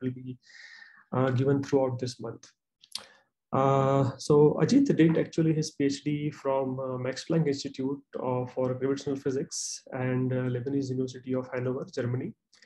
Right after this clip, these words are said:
Uh, during his P H D, his, uh, research focus was on various aspects of the gravitational wave detection.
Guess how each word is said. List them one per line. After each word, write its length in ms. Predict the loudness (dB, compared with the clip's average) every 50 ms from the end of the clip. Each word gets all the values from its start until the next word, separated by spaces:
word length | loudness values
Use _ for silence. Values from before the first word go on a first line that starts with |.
| -20 -20 -20 -20 -20 -20 -20 -20 -20 -20 _ _ -4
Uh, 300 | -2 0 0 0 0 2
during 320 | 2 4 4 4 4 4
his 200 | 4 4 4 2
P 120 | 2 2 2
H 160 | 2 2 0
D, 140 | 0 0 2
his, 300 | 2 2 2 0 0 -2
uh, 180 | -2 0 -2
research 340 | -2 -4 -2 0 -2 -2 -2 -4
focus 380 | -4 -4 -2 0 -2 -2 -2 -2
was 320 | -2 -2 -2 -2 -2 -4
on 160 | -6 -6 -4
various 300 | -4 -4 -2 -2 -4 -4
aspects 440 | -6 -8 -4 -2 -2 -2 -2 -4 -6
of 220 | -6 -6 -6 -6 -6 -4
the 440 | -4 -2 -2 -2 -4 -4 -4 -6 -4 0
gravitational 540 | 0 0 2 0 0 -2 0 0 0 2
wave 180 | 2 0 0 -2
detection. 400 | -4 -8 -8 -10 -10 -10 -14 -14